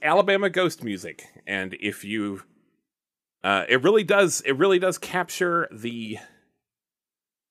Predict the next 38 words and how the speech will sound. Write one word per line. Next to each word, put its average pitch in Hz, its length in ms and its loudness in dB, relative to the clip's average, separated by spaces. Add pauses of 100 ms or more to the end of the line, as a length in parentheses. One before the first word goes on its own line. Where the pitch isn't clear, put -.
(380)
experience 123 840 0
of 123 120 -6
being 143 180 -2
a 127 60 2
ghost 113 300 -2
in 101 80 -8
Alabama. 95 460 -10 (920)
Uh, 98 140 -10 (260)
I'd 98 160 -10
have 98 120 -12
to - 60 -18
say, - 220 -10 (400)
and 98 160 -10
I 98 60 -6
know 98 160 -6
a - 20 -6
lot 92 120 -10
about 80 240 -18
that. - 1500 -18
Um, 101 420 2 (140)
we've 151 140 -2
got 156 120 4
a 147 40 -4
Patreon. 160 540 0 (800)
We 127 240 0
do, 127 540 2
uh, 110 340 4
a 107 80 -2
thing 139 140 -2
called 113 300 0
Bloops, 147 580 -4
which 117 240 -2
is 104 200 -8
just - 300 -4 (240)
pretty 254 200 -4
much 185 240 -6
all 160 320 2
the 120 220 -4